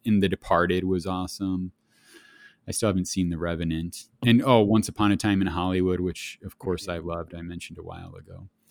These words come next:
Speaker 2: Django
Speaker 1: But
Speaker 2: Unchained.
Speaker 1: Yeah, yeah. I, I still haven't seen that either. Um,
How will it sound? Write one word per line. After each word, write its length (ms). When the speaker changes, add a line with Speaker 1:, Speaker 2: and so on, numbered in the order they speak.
Speaker 2:
Django 840
Speaker 1:
But 120
Speaker 2:
Unchained. 720
Speaker 1:
Yeah, 540
yeah. 480
I, 240
I 80
still 200
haven't 240
seen 240
that 220
either. 320
Um, 600